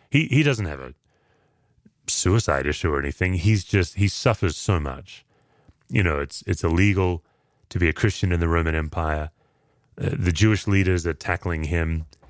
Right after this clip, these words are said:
He's imprisoned, he's flogged, he's, he's stoned,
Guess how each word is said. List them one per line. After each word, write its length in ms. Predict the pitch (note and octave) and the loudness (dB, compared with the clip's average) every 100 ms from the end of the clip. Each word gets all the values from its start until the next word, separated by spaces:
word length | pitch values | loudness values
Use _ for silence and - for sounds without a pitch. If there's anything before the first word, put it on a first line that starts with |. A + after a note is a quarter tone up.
| - | -20
He's 240 | - G#2 F#2 | 0 2 2
imprisoned, 680 | E2+ - A2 F#2 G2 F#2+ | -2 0 0 2 -2 -2
he's 280 | E2+ F2+ D#2 | 0 -2 -2
flogged, 540 | - G2+ F2+ E2+ D#2+ - | -6 0 0 0 -4 -6
he's, 420 | F2+ - - - | -6 -6 -12 -8
he's 220 | D#2 E2 | -4 -2
stoned, 680 | - - E2+ D#2+ D2+ D2+ D2+ | -4 0 2 2 0 -4 -8